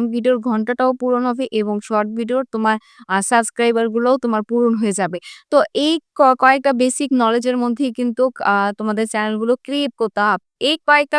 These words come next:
বেসিক নলেজের ভিতরেই কিন্তু তোমার চ্যানেলটা ক্রিয়েট করতে হবে। তো আমার মতে যে তুমি যদি লং ভিডিও নিয়ে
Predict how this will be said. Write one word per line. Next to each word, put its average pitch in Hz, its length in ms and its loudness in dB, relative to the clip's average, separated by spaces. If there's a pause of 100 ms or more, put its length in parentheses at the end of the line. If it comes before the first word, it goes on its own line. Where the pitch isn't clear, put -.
(120)
বেসিক 262 280 0 (120)
নলেজের 254 440 0
ভিতরেই 269 380 0
কিন্তু 277 160 -2 (120)
তোমার 233 260 4 (420)
চ্যানেলটা 233 400 0 (140)
ক্রিয়েট 277 300 0
করতে 226 380 -2
হবে। 220 260 0 (460)
তো 277 100 6 (440)
আমার 277 200 2 (100)
মতে 285 220 2 (240)
যে 240 80 4 (140)
তুমি 247 240 -2
যদি 254 300 -2
লং 240 200 4 (140)
ভিডিও 262 300 2
নিয়ে 254 140 -2